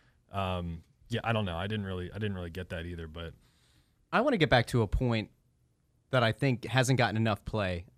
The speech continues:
Speaker 2: and is maybe the, the thing that has doomed this team and maybe doomed them before the, the season even began, and that was the roster construction.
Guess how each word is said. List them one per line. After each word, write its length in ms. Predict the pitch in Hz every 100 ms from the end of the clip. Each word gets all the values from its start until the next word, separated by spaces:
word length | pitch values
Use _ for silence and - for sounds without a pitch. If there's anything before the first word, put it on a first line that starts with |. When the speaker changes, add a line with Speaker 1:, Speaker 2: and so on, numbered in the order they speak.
| _ -
Speaker 2:
and 380 | 107 101 101 -
is 400 | 120 110 104 113
maybe 300 | 120 139 147
the, 220 | 117 107
the 140 | 110 113
thing 220 | 127 117
that 120 | 104
has 160 | 98 87
doomed 400 | - 120 123 104
this 240 | 104 -
team 320 | - 107 98
and 160 | 95 98
maybe 240 | 139 208
doomed 380 | 127 127 135 131
them 180 | 110 98
before 300 | 107 101 110
the, 240 | 107 104 -
the 80 | 113
season 320 | - 120 104
even 140 | 101 92
began, 400 | 87 92 87 82
and 100 | 95
that 120 | 135
was 160 | 156 113
the 100 | 98
roster 320 | 95 95 107
construction. 640 | 101 - 98 - - 60